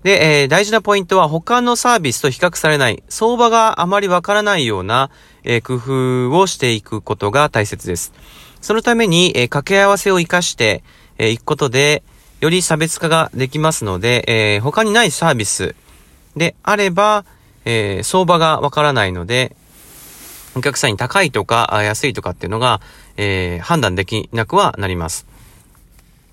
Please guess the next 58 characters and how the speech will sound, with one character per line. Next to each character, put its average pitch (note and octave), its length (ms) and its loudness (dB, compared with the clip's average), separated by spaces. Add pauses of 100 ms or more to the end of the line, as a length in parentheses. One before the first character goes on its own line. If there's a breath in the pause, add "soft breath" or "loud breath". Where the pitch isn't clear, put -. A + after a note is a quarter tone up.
ま - 40 -10
あ、 - 20 -6
比 - 100 -8
較 A3+ 460 2
時 G3 140 -6
代 D3+ 180 4
と A2+ 80 0
言 G#2+ 80 2
わ A2 80 4
れ G#2+ 80 -2
て A2+ 80 -6
ま A2+ 140 0
す - 120 -8
の G2 120 -6
で、 A2+ 260 2
何 F#3 160 -2
か C#3+ 80 0
お B2 60 -2
客 C3+ 160 -10
さ E3 160 -2
ん D#3+ 60 0
が D#3 100 0
サ G3 140 0
ー F#3+ 80 4
ビ D3 120 2
ス - 140 -6
し - 120 -4
よ D#3 80 2
う C#3 60 -2
と B2+ 220 -2
し - 60 -8
た D3 120 -4
時 D3+ 260 -6
に、 E3+ 320 0 (420 loud breath)
え G#2+ 800 -4
ー、 - 0 - (200)
ど F3+ 120 -2
っ - 20 -2
か C#3 120 -4
と F2 100 -6
ね、 A#2 240 0
比 F3+ 80 -2 (120)
べ G#3 140 0
て F#3+ 340 0
物 D#3 280 2
を G#2+ 60 0
買 A#2 160 0
う A2+ 40 2
よ A2 80 0
う - 20 0
に F#2+ 60 -4
な F2+ 80 -2
っ - 20 -6
て F2+ 100 -10
ま E2 120 -6
す - 120 -12
の E2 80 -10
で、 G#2 300 -2